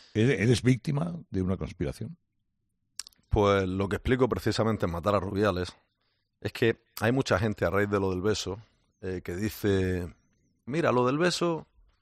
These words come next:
Speaker 2: en cierto modo es lo de menos, pero todo lo demás", y yo explico ahí ese todo lo demás, que no es nada, que al final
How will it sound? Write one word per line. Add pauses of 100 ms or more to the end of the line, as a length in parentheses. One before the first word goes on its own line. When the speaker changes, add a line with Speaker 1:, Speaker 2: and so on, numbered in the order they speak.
(300)
Speaker 2:
en
cierto
modo
es
lo
de
menos,
pero
todo
lo
demás", (260)
y
yo
explico
ahí (140)
ese
todo
lo
demás, (920)
que
no
es
nada,
que
al
final